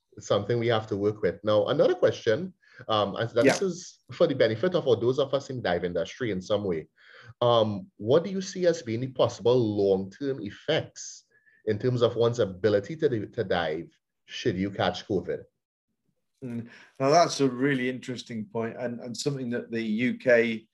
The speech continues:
Speaker 2: um, medical, you know, safety committee have looked at for diving medical safety committee. I think there are, there are actually flow charts, 'cause I've been on meetings with paddy representatives, naui, uh, you know,
Speaker 1: Mm-hmm.
Speaker 2: represent-,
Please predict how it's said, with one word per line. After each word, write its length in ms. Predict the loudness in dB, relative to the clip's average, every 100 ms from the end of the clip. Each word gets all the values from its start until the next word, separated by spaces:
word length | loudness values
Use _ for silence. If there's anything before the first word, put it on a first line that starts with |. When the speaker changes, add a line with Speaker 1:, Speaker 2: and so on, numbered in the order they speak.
| _ _ _ _ -2
Speaker 2:
um, 720 | 2 4 4 4 4 0 -4 -8 _ _ -18 -10
medical, 800 | 0 2 2 0 2 2 2 0 _ _ -6
you 80 | -2
know, 120 | -2
safety 460 | 0 0 0 -4
committee 460 | -8 -6 -4 -4 -2
have 120 | 0
looked 340 | 2 0 0 -2
at 200 | -2 0
for 100 | -2
diving 500 | 2 2 2 0 0
medical 360 | -2 -2 -8
safety 420 | -4 -2 -2 -6 -12
committee. 580 | -10 -10 -8 -8 -10 _ _ _ _ -2
I 100 | 0
think 240 | 2 2
there 200 | 6 6
are, 100 | 6
there 260 | 6 6 6
are 100 | 6
actually 320 | 2 -2 -4
flow 340 | -2 2 4 4
charts, 380 | 2 2 2 -4
'cause 160 | -2
I've 140 | 0 0
been 140 | 0
on 140 | 0
meetings 520 | -2 -6 -6 -6 -6 -2
with 280 | 0 0 -6 -20 -16 0
paddy 600 | 4 4 4 2 -2 -8 _ _ -2
representatives, 1040 | 2 2 2 0 0 0 -4 0 0 0 0
naui, 640 | 4 6 4 2 -2 -4
uh, 100 | -4
you 80 | -2
know, 160 | 0 0
Speaker 1:
Mm-hmm. 80 | 2
Speaker 2:
represent-, 540 | 2 0 -4 -4 -2